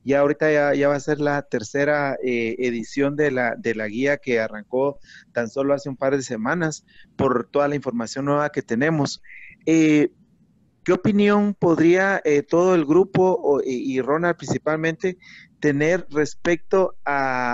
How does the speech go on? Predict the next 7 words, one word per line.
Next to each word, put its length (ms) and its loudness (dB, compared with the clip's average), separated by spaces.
a 100 -2
bloquear 520 2
otras, 680 0
eh, 280 2
líneas 540 0
de 100 -4
inflamación? 760 -4